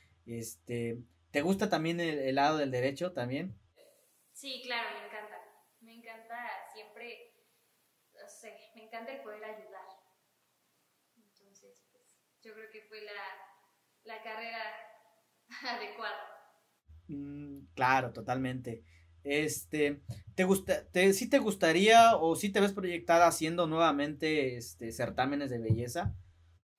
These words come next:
Speaker 2: Sí, sí, sí, sí. Es de mis mayores sueños y objetivos en, en mi vida. Sí, yo creo que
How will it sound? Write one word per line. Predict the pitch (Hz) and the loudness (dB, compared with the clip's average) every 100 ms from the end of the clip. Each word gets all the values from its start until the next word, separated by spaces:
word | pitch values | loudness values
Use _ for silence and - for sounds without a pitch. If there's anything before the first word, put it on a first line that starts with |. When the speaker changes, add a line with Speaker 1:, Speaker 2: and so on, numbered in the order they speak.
| _ | _
Speaker 2:
Sí, | - 247 233 - - - _ _ _ _ - - | -20 -14 -14 -14 -20 -20 _ _ _ _ -20 -8
sí, | 269 254 | -6 -6
sí, | 247 | -8
sí. | 240 233 208 - - _ | -12 -14 -14 -18 -20 _
Es | - 247 240 240 | -10 -4 -4 -6
de | 269 262 254 | -6 -6 -6
mis | 220 202 214 | -8 -10 -10
mayores | 202 202 214 220 214 208 - - - | -10 -8 -8 -6 -8 -10 -14 -20 -20
sueños | - 240 247 247 302 262 | -10 -6 -4 -6 -8 -10
y | 220 | -12
objetivos | 214 - 202 226 214 214 214 214 | -12 -14 -18 -16 -16 -14 -14 -16
en, | 196 - - - _ _ _ _ _ _ - 220 | -20 -20 -20 -20 _ _ _ _ _ _ -18 -14
en | 226 | -12
mi | 220 | -12
vida. | 226 208 185 180 - | -10 -8 -8 -10 -12
Sí, | 226 214 | -16 -16
yo | 233 | -14
creo | 240 226 - | -12 -12 -12
que | 233 214 - - _ _ | -12 -12 -14 -20 _ _